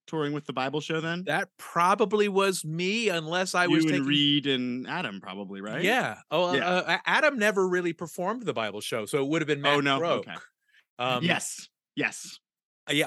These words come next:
Speaker 2: unless I was staying home because we just had our second child, you,
Speaker 1: Mm.
Speaker 2: you could have easily seen, you probably did, in fact, see me.
Speaker 1: Yeah. Oh,
Speaker 2: Yeah.
Speaker 1: wonderful. Yeah. I, I saw that show, and, and then one of my classmates from Juilliard performed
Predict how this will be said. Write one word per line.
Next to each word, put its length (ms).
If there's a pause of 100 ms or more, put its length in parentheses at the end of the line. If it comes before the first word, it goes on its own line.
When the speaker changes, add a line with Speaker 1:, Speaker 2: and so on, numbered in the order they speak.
Speaker 2:
unless 340
I 160
was 180
staying 340
home 580
because 520
we 140
just 380
had 220
our 120
second 400
child, 720 (380)
you, 160
Speaker 1:
Mm. 340
Speaker 2:
you 160
could 220
have 100
easily 400
seen, 420
you 160
probably 360
did, 240
in 140
fact, 340
see 180
me. 280 (480)
Speaker 1:
Yeah. 400
Oh, 40
Speaker 2:
Yeah. 60
Speaker 1:
wonderful. 440
Yeah. 180
I, 300 (100)
I 140
saw 240
that 260
show, 380
and, 220
and 120
then 300
one 160
of 40
my 100
classmates 420
from 140
Juilliard 600
performed 720